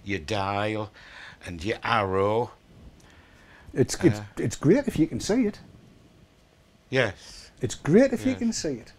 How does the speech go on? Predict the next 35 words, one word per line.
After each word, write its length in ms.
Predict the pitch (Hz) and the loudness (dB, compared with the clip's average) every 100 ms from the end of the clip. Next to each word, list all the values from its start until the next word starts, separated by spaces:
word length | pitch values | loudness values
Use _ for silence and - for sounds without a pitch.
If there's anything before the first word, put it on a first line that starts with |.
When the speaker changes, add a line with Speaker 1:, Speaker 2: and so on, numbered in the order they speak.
| - - - | -20 -20 0
Speaker 2:
When 160 | 185 | 4
we, 60 | 254 | 4
when, 300 | - 240 254 220 | 4 4 4 2
actually, 260 | - 165 | -2 2
when 140 | 170 247 | 4 4
we 80 | |
come 240 | 247 247 214 | 4 2 2
back 160 | 175 127 | 2 2
after 220 | 127 151 | -2 -2
the 80 | 143 | -2
break, 340 | 131 110 104 | 0 0 0
which 140 | - - | -8 -10
is 60 | |
coming 260 | - 160 147 | -6 0 2
up 80 | 131 | 2
very 240 | 135 131 117 | 2 2 0
shortly, 460 | - 110 - - - - - - - - - | -4 -6 -8 -16 -20 -20 -20 -20 -20 -20 0
um, 360 | 156 160 160 - _ _ _ _ - | 4 4 2 -4 _ _ _ _ 2
Joytech 540 | 196 220 - 190 - | 6 6 2 -4 -4
has 220 | - 151 | -6 -2
a 80 | 165 | -2
Bluetooth-equipped 1300 | 131 160 190 185 - 143 - - - 139 - 139 - | -2 2 2 2 -2 -2 -4 -14 -12 -12 -6 -6 -6
Seacom 580 | - 135 120 - 117 101 - _ _ _ - | -2 0 0 -4 -6 -8 -18 _ _ _ -2
which 180 | 123 135 | 0 2
I 120 | 123 | 0
bought, 300 | 101 151 143 | 6 6 6
I 20 | |
bought 300 | - 147 135 | 6 4 4
one 200 | 123 117 | 0 0
of, 180 | 110 113 | -2 -2
I 20 | |
bought 200 | 131 135 | 0 0
the 60 | 107 | 2
battery 360 | 135 - 110 | -2 -2 -6
of. 160 | 101 | -10